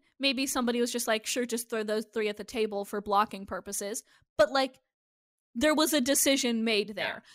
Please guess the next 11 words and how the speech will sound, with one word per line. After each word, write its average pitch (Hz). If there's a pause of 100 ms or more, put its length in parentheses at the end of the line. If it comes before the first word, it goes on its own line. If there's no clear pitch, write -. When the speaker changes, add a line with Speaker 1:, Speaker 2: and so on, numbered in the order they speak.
Speaker 1:
There 330
was 370
a 415
decision 370
made 277
to 320
play 269
Hallelujah 262
at 302
the 349
end, 349